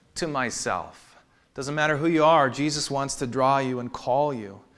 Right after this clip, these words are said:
John three sixteen, "That whosoever believes," even if they're Republican or Democrat or Independent or Green Party or, or Communist,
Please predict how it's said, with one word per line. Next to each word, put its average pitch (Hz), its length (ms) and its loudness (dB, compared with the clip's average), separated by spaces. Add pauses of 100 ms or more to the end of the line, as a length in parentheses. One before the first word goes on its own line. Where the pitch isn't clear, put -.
(460)
John 143 220 -4
three 160 200 0
sixteen, 160 680 -2 (300)
"That 151 180 4
whosoever 214 720 2
believes," 170 1000 0 (1300)
even 175 240 -6
if 170 180 -4
they're 156 160 0
Republican 131 760 -4 (240)
or 123 140 -8
Democrat 120 680 -8 (200)
or 123 160 -6
Independent 147 640 -6 (580)
or 123 120 -12
Green 143 440 -8
Party 95 580 -6
or, 113 240 -8 (320)
or 156 100 -2
Communist, 233 1000 0